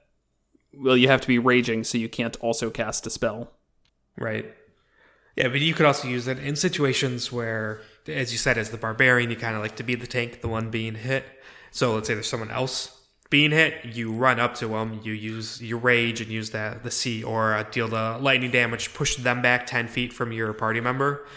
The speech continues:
Speaker 2: and then you move up an additional ten feet, essentially locking them
Speaker 1: Oh, that's a great point.
Speaker 2: in place there and giving your party member a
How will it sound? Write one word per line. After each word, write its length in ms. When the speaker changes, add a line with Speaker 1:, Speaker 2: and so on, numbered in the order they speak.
Speaker 2:
and 160
then 260
you 160
move 520
up 160
an 100
additional 360
ten 260
feet, 380
essentially 400
locking 380
them 220
Speaker 1:
Oh, 140
that's 220
a 20
great 220
point. 280
Speaker 2:
in 120
place 260
there 240
and 140
giving 260
your 80
party 260
member 320
a 460